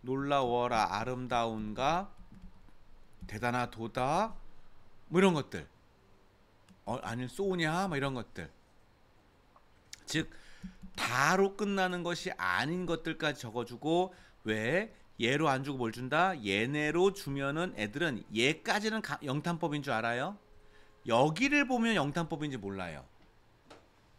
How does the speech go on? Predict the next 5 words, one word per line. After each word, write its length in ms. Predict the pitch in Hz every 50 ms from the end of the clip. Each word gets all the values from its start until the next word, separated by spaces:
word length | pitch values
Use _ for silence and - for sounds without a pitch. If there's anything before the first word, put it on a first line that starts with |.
| -
자, 260 | - - 131 107 95 - - - - - - - - - -
얼마나 280 | - 165 190 196 165
아름다운가? 540 | 165 170 175 175 165 160 160 156 165 143 - - - -
영탄이 340 | 135 143 156 180 175 160 151
아니야. 340 | 127 107 104 101 95 85